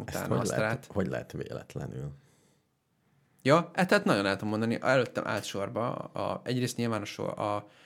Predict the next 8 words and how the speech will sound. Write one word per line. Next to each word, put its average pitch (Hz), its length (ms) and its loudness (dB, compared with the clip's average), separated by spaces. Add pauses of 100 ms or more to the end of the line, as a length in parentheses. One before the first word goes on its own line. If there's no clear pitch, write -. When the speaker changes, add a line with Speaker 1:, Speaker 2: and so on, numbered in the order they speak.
(220)
Speaker 2:
csávónál 110 480 0
volt 104 200 0
a - 40 -12
papír, 123 460 -6 (1300)
mentem 107 480 -8
jelentkezni, 107 680 -4 (640)
hányra 90 380 -6
jöttem? 104 560 -6